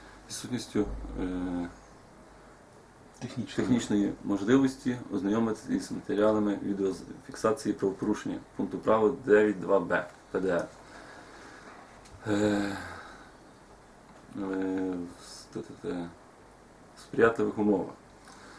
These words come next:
Speaker 1: Зокрема, з використанням, е, належних якісних засобів відео,
Speaker 2: Відображення.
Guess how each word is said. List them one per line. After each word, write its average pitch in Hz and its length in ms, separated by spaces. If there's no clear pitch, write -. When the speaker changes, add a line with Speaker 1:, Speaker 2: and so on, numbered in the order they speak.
Speaker 1:
Зокрема, 131 400
з 107 100
використанням, 104 960
е, - 20
належних 101 460
якісних 101 460
засобів 95 540
відео, 92 360
Speaker 2:
Відображення. 87 600